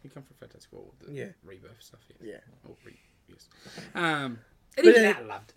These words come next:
Speaker 2: Mm.
Speaker 1: Like, Johnny Storm finds him with the beard, burns it off with his finger. <gasps> Oh, you're Namor! Excellent. Um,
Speaker 2: I don't know if
Speaker 1: Stanley's
Speaker 2: that's
Speaker 1: best.
Speaker 2: gonna. And that was the other thing, we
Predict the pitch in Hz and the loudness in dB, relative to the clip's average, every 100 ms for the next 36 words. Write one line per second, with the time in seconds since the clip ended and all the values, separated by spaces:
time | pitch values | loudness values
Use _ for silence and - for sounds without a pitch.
0 | _ 156 131 98 - - 98 _ - 156 | _ -10 -10 -12 -18 -20 -20 _ -8 -8
1 | 131 143 113 143 139 131 123 123 117 175 | -6 -10 -6 -6 -6 -6 -12 -12 -14 -10
2 | 131 123 113 - - 143 143 127 123 120 | -6 -6 -8 -16 -12 -6 -6 -6 -6 -8
3 | - 139 120 110 131 123 113 110 - - | -10 -12 -12 -12 -12 -10 -12 -14 -20 -16
4 | - - - 285 160 - - - 480 392 | -14 -14 -14 -12 -12 -16 -20 -2 0 2
5 | 440 587 453 311 - - - - - - | 0 0 0 -2 -8 -8 -8 -10 -18 -20
6 | - - - - - - - 95 - - | -20 -20 -20 -12 -12 -10 -16 -18 -20 -20
7 | - 156 - - - 170 165 156 147 131 | -20 -20 -18 -18 -4 -2 0 -2 -6 -10
8 | 127 - - - - - 196 240 214 165 | -16 -20 -20 -20 -20 -2 2 4 2 0
9 | 185 - 180 170 147 - - - - - | -2 -4 -4 -2 -4 -8 -20 -20 -20 -20
10 | _ - - 180 175 170 170 151 139 135 | _ -20 -6 0 0 2 0 0 -2 -6
11 | 123 127 120 | -6 -10 -12